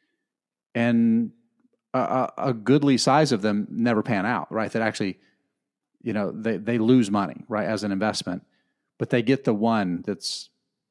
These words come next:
you know, and, and a lot of times in those cases, you know, it's from that initial seed round, maybe it's a hundred X, you know, and they, again, they dollar cost average up too. They invest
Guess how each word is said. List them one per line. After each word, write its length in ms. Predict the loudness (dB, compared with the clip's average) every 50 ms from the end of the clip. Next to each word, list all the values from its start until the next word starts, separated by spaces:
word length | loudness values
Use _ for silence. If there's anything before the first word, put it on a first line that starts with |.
| _ _ _ _ _ _ _ _ -12
you 120 | -8 -6
know, 60 | -4
and, 180 | -4 -4 -4 -2
and 240 | -2 -2 -2 -2 -2
a 60 | -2
lot 120 | -2 -4
of 100 | -4 -4
times 180 | -4 -6 -6 -4
in 80 | -4 -2
those 200 | -2 -2 -2 -4
cases, 400 | -6 -8 -8 -8 -10 -12 -10 -8
you 80 | -8
know, 160 | -6 -6 -6
it's 240 | -8 -8 -10 -12 -14 -16 _ _ _ _ _ _ _ _
from 140 | -6 -2 0
that 140 | 0 0 0
initial 320 | 0 0 -2 -2 -6 -6
seed 200 | -6 -6 -6 -4
round, 200 | -4 -4 -4 -4
maybe 200 | -4 -4 -4 -4
it's 120 | -4 -6
a 60 | -6 -8
hundred 500 | -8 -8 -6 -6 -4 -4 -6 -6 -8 -12 _ _ _ _ _ _ _ -8
X, 460 | -8 -8 -8 -10 -12 -12 -12 -12 -14 _ _ _
you 80 | -8 -6
know, 40 | -2
and 80 | -2
they, 120 | -2 -2 -2
again, 220 | 0 0 0 0
they 100 | 0 0
dollar 260 | 0 0 0 0 0
cost 260 | -2 -4 -6 -6 -4 -4
average 220 | -4 -4 -4 -4
up 160 | -6 -8 -6
too. 180 | -4 -4 -4 -2
They 160 | -2 -4 -6
invest 460 | -6 -4 -4 -6 -6 -6 -8 -12 -14